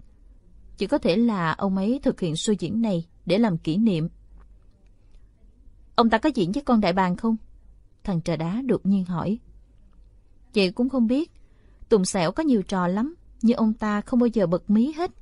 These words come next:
Tuyết Băng trả lời. "Theo em thì chị không nên tham gia show diễn của Tùng Sẹo nữa," thằng Tuấn Anh đột nhiên đề nghị. "Vì sao?"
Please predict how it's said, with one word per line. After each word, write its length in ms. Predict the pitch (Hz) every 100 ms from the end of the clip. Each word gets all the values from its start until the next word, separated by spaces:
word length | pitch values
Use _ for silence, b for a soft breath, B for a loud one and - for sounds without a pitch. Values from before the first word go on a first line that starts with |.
| - - - - - - - - -
Tuyết 160 | 240 240
Băng 280 | 202 180 180
trả 180 | 170 165
lời. 280 | 208 165 151 - - - - - - - - - - -
"Theo 140 | 254 247
em 280 | 233 226
thì 120 | 220 208
chị 200 | 202 170
không 200 | 240 226
nên 140 | 214
tham 180 | 226 214
gia 120 | 208
show 180 | 202 226
diễn 220 | 208 165 226
của 100 | 277
Tùng 180 | 208
Sẹo 260 | 170 165 143
nữa," 320 | 262 185 220 - - - - - - - - - - -
thằng 140 | - 156
Tuấn 160 | 202 214
Anh 280 | 190 180 175
đột 160 | 185 -
nhiên 260 | 190 202 190
đề 140 | 180
nghị. 280 | 160 156 160 - - - - - - - - - -
"Vì 220 | 233 233 214
sao?" 260 | 247 247